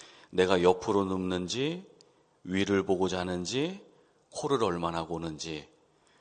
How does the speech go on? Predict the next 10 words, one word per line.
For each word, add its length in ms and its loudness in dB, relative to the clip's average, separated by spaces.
우리 200 -2
주님은 600 -2
주무시지도 680 -2
않고 560 -4
졸지도 500 -4
않으시고 500 -6
우리를 280 -4
지키시며 880 -6
알고 380 -2
계신다. 800 -6